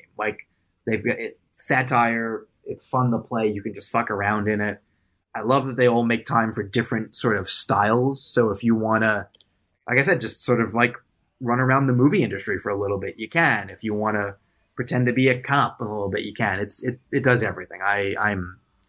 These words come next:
a huge, huge fan. Um, so that would be my pick. And if I had to break it down, I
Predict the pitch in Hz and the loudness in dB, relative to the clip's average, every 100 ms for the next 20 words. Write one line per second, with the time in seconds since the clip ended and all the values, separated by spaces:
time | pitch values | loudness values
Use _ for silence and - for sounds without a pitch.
0 | _ _ _ _ _ - 123 - 147 120 | _ _ _ _ _ -2 0 4 4 4
1 | 117 95 - - - _ _ _ _ _ | -2 -8 -12 -12 -14 _ _ _ _ _
2 | _ _ - _ 120 90 82 _ - 117 | _ _ -10 _ 0 0 -4 _ -6 2
3 | 135 127 120 113 98 92 101 95 - _ | 2 2 2 2 0 -2 -2 -2 -6 _
4 | _ _ - 123 131 143 135 202 214 120 | _ _ -6 0 2 2 0 -2 -2 0
5 | 110 107 | 0 0